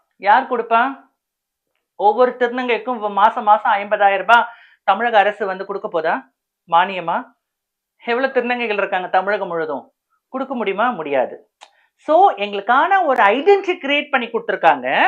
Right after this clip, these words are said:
ஒரு உரிமை சார்ந்த விஷயங்களுக்கு கொடுத்துருக்குறாங்க. அதுக்கடுத்த உரிமை சார்ந்த விஷயங்களுக்கு நாங்க போராடும் போது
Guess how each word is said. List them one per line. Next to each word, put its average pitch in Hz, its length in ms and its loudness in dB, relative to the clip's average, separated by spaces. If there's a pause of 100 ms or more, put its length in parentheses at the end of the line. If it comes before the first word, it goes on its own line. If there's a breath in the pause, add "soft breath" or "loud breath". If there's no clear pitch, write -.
(840)
ஒரு 226 280 0
உரிமை 320 320 -2
சார்ந்த 320 400 6
விஷயங்களுக்கு 277 760 -4
கொடுத்துருக்குறாங்க. 202 640 -4
அதுக்கடுத்த 302 480 2
உரிமை 339 320 2
சார்ந்த 262 320 0
விஷயங்களுக்கு 240 380 -8
நாங்க 214 260 -2
போராடும் 220 440 2
போது 214 380 -4